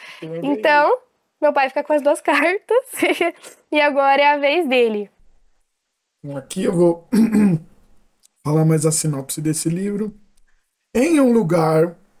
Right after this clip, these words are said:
Speaker 1: <clears throat> o momento do nascimento é um ritual sagrado. Monan, a mãe do tempo de todas as coisas, costura a duração da vida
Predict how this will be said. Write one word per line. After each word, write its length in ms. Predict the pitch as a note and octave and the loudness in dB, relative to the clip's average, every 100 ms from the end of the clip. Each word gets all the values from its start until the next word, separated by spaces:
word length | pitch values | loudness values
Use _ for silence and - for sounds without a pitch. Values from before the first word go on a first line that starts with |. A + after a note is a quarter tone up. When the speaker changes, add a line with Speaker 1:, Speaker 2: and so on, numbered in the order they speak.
| _ | _
Speaker 1:
<clears throat> 300 | F#3 G3+ - | 0 0 0
o 60 | F3+ | 2
momento 480 | F#3+ F#3+ A#3 B3+ B3+ | 4 4 2 2 0
do 120 | G#3+ | 2
nascimento 840 | G3+ G3 F3+ F3 F3 F#3+ F#3+ G#3+ G#3 - - | 0 0 -2 -2 0 -2 -4 -6 -6 -16 -6
é 80 | F3+ | -2
um 80 | |
ritual 400 | F3 G3 - F3 | 0 0 0 0
sagrado. 720 | F#3 - A#3 F#3 C#3+ C3 - A#2+ _ _ _ _ _ | 0 -2 -2 -2 -4 -6 -12 -20 _ _ _ _ _
Monan, 640 | F3+ A#3+ C#4 G3+ G#3+ C#3 - _ _ | 0 2 2 0 -2 -4 -10 _ _
a 120 | F3 | -2
mãe 260 | F3 G#3+ C4+ | 0 2 0
do 120 | G#3 | -2
tempo 500 | E3 G3 G3+ F3 D#3+ | -4 -2 -2 -4 -6
de 140 | C#3+ D3 | -8 -4
todas 400 | - B3 A#3+ F3+ | 0 2 2 0
as 180 | D#3 | -2
coisas, 480 | - F#3+ F#3+ D#3 C#3 | -2 0 0 0 -2
costura 600 | - E3+ - - G3+ G3+ | -4 -4 -4 0 2 2
a 20 | |
duração 800 | G3 G3 G3+ F#3 - G#3 A#3 B3+ - - _ - _ _ _ _ _ | 2 2 0 0 0 0 0 -2 -4 -20 _ -20 _ _ _ _ _
da 240 | D3 C#3 D#3 | -6 -2 -2
vida 580 | C3 D3+ G3+ F#3+ B3 | -2 -4 -4 0 0